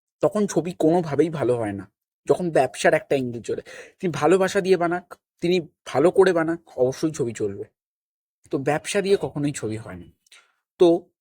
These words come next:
এই ছিল আমার রিভিউ কিল বিল সোসাইটি নিয়ে। আমার ছবিটা একদমই পোষায়নি, আমার খুব ডিসেন্ট, ডিসেন্টের থেকে মানে খুবই খারাপ লেগেছে সিনেমাটা। সিনেমাটার জন্য পার্সোনাল রেটিং টু পয়েন্ট ফাইভ out of ফাইভ। দেখে এবার তোমরা জানো,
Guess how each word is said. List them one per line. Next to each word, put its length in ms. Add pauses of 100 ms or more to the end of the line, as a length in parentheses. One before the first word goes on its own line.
(240)
এই 140
ছিল 200
আমার 200
রিভিউ 260
কিল 180
বিল 120
সোসাইটি 300
নিয়ে। 120
আমার 240
ছবিটা 380
একদমই 320
পোষায়নি, 480 (340)
আমার 220
খুব 360 (840)
ডিসেন্ট, 560
ডিসেন্টের 560 (160)
থেকে 180
মানে 180 (200)
খুবই 220 (140)
খারাপ 300
লেগেছে 240
সিনেমাটা। 400 (460)
সিনেমাটার 360
জন্য 160
পার্সোনাল 380
রেটিং 240
টু 120
পয়েন্ট 220
ফাইভ 160
out 100
of 60
ফাইভ। 300 (1300)
দেখে 600
এবার 200
তোমরা 340
জানো, 240